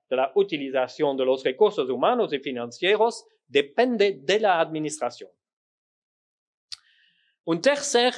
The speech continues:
requisito es que el futuro es algo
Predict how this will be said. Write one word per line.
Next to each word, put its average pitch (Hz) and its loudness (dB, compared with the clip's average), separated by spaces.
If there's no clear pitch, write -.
requisito 214 2
es 196 0
que 208 2
el 175 -2
futuro 214 0
es 170 -8
algo 175 4